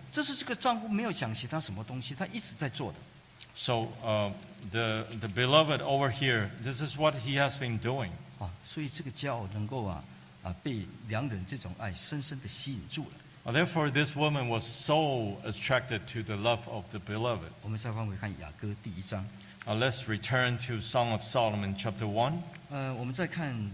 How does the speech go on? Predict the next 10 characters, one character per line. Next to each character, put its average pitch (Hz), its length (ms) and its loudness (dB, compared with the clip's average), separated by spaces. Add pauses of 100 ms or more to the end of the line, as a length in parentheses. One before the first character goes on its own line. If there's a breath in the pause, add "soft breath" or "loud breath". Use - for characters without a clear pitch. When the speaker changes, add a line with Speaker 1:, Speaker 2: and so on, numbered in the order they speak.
Speaker 1:
呃， 95 220 -4
这 143 80 -8
个 104 240 -4
十 - 240 -4
二 156 120 0
节 92 140 -6
以 87 120 -6 (180)
后。 - 120 -8 (480 loud breath)
Speaker 2:
Let's 147 260 4
read, 147 340 6